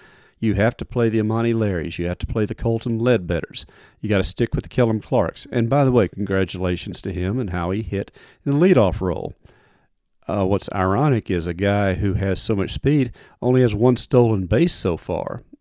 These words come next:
He's just not getting in positions to take off and run that much, but you know he can. So what looks like an odd move on the surface is actually kinda natural in that regard. Uh, you've seen Lane Forsythe move up to the eight hole and Highfield to nine or whatever they're gonna do at the catcher position as well.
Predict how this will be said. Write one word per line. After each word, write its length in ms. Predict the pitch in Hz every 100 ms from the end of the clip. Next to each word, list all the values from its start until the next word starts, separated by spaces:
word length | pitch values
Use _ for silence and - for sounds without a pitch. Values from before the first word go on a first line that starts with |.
| _
He's 160 | - 95
just 200 | 98 -
not 300 | 98 95 -
getting 240 | 110 98
in 80 | 92
positions 720 | - 87 139 - 113 117 - _ _ _ _
to 100 | -
take 240 | 117 104
off 160 | 110 95
and 180 | 80 82
run 240 | 139 160
that 220 | 107 87
much, 380 | 90 87 - - _ _ _ _
but 160 | 120 123
you 60 |
know 120 | 123
he 80 | 101
can. 560 | - - 151 143 87 113 _ _ _ _
So 520 | - - 98 95 98 -
what 240 | 113 110
looks 280 | 117 127 -
like 180 | 123 101
an 100 | 104
odd 300 | - 113 101
move 200 | 104 104
on 80 | 95
the 80 | 85
surface 460 | - 143 147 101
is 100 | 98
actually 340 | 90 123 - 101
kinda 300 | - 90 98
natural 520 | 104 156 175 - 85
in 60 | 90
that 140 | -
regard. 480 | 85 85 80 87 135 - - - _ _ _ -
Uh, 60 |
you've 240 | 87 90 87
seen 360 | - 95 90
Lane 220 | 95 92
Forsythe 520 | 87 98 92 104 95 95
move 200 | 104 95
up 120 | 95
to 80 | -
the 140 | - 95
eight 160 | 101
hole 460 | 92 95 101 127 135
and 280 | 85 82 82
Highfield 480 | 95 90 - 92
to 100 | -
nine 440 | 85 85 92 107 120
or 80 | 95
whatever 340 | 95 92 87
they're 100 | 90
gonna 180 | 92 85
do 120 | 92
at 80 | 85
the 60 |
catcher 360 | - - 95 95
position 480 | 85 82 95 - 92
as 120 | 85
well. 380 | 98 120 127 127